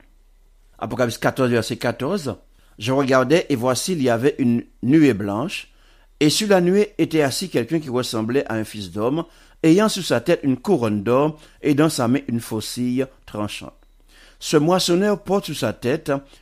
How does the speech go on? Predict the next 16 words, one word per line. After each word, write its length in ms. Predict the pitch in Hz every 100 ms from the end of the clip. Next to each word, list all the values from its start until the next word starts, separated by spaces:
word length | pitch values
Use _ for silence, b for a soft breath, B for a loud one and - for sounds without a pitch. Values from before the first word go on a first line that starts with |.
| _
une 180 | 147 139
couronne, 760 | - 208 151 107 101 95 92 87 _ _ _ _ -
en 180 | 123 120
grec 420 | 98 143 170 - 147 b -
stéphanos. 1000 | - - 202 - 131 107 98 80 - - - _ _ _ _ _ -
Et 220 | 117 -
ici, 280 | 120 - 196
c'est 200 | 143 113
une 140 | 131
couronne 460 | - 131 123 143 113
d'or. 480 | 135 208 104 78 _ _ _ _ _
À 120 | 202 214
l'époque, 540 | 156 - 120 139 -
il 60 | -
faut 120 | 175
savoir 600 | 160 127 104 101 123